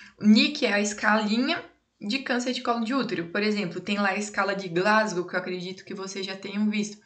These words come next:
pra saber se esse paciente vai ser entubado ou não. No mesmo caso, seria o caso do câncer. Se é um caso leve, médio ou,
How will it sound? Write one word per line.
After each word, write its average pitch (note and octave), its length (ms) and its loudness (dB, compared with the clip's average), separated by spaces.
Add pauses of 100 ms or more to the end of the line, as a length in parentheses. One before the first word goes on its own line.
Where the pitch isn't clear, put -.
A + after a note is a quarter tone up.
(560)
pra G#3 160 4
saber G#3 260 2
se G#3 80 0
esse G#3+ 120 -2
paciente A3 340 -2
vai A3 140 0
ser A#3 100 -4
entubado A3 480 4
ou B3+ 80 2
não. A#3 420 2 (160)
No F#3 140 -6
mesmo G3+ 300 -2
caso, A3 240 0
seria A#3 160 -2
o A#3+ 40 -4
caso A#3 280 0
do B3 120 -4
câncer. A#3+ 480 -2 (240)
Se - 160 -2
é G3+ 60 6
um G#3 140 2
caso F3+ 240 2
leve, B3+ 520 4
médio A#3+ 720 4
ou, B3 500 0